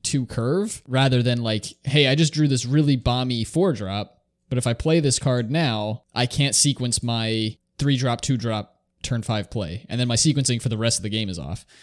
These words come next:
This happens a lot when you're playing early and you have, like, you know, maybe two one drops and a two drop or something like that, and, and you're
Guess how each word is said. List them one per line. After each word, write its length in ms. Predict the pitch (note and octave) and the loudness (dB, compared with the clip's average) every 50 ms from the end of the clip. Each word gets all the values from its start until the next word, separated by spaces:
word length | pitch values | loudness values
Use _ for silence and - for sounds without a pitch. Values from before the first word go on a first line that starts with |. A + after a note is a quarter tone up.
| - - - | -14 -4 0
This 100 | D3+ - | 2 4
happens 300 | - F#3 G3 G#3+ F#3+ D#3 | 6 6 6 4 2 0
a 40 | |
lot 300 | C3 A#2+ A#2 B2 C#3+ C#3+ | 0 0 0 0 0 2
when 140 | C#3+ C3+ B2+ | 0 0 0
you're 300 | B2 A#2+ A#2 A#2 A2+ A2+ | 0 0 0 -2 -4 -4
playing 340 | - - - C3 A#2+ A2+ G#2 | -4 -4 -2 -2 -2 -2 -2
early 360 | - A2+ B2 B2+ C3+ C#3 C3+ | -4 -2 -2 0 2 2 2
and 120 | B2+ A#2 A#2 | 2 0 0
you 140 | A2+ A2+ | -2 -2
have, 520 | A2 A#2+ A2+ A2+ A2+ A2 A2 G#2 - - - _ | 0 0 0 0 -2 -2 -4 -6 -10 -14 -16 _
like, 300 | - A2+ A2 G#2 G2+ G2 - - - _ _ _ _ _ _ _ _ | -6 -4 -2 -2 -2 -4 -8 -12 -18 _ _ _ _ _ _ _ _
you 100 | A#2+ A#2 | -8 -6
know, 140 | A2 G2+ G2+ | -6 -6 -6
maybe 260 | F#2+ G#2 A2 G#2+ G#2+ | -4 -4 -4 -4 -4
two 240 | G#2 - - C#3 B2 | -4 -2 0 0 0
one 220 | G#2+ A2 A2+ A#2 | 0 -2 -4 -4
drops 400 | G#2+ A2+ A2+ A2 A2 A2 - - | -2 -2 -2 -2 -2 -2 -4 -4
and 100 | A2+ G2+ | -4 -4
a 40 | F#2+ | -6
two 220 | - - C3+ B2+ A#2+ | -4 -4 -2 -2 -2
drop 400 | A#2 A#2+ A2+ A2+ A2 A2 - A2+ | -2 -4 -4 -2 -4 -4 -6 -6
or 40 | |
something 240 | G#2+ - B2 A2+ A2+ | -6 -6 -4 -4 -4
like 120 | G#2 G#2 G#2+ | -4 -4 -2
that, 220 | G#2+ G#2 G#2 - | -2 -2 -2 -2
and, 200 | F#2+ G#2 G2+ - - | -4 -8 -8 -8 -8
and 140 | G2 G2+ G2+ | -8 -6 -6
you're 220 | F#2+ G2 F#2+ | -6 -6 -6